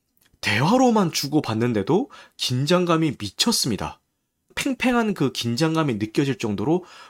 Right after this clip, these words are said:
너무 연출을 잘했어요. 그래서 이거는 그 감독이 연출을 잘한 것도 있지만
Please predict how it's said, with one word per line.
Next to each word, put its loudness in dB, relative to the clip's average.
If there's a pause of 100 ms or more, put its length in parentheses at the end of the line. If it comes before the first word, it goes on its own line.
너무 2
연출을 2
잘했어요. -2 (320)
그래서 0
이거는 0 (400)
그 -2
감독이 0
연출을 2
잘한 -2
것도 -2
있지만 -2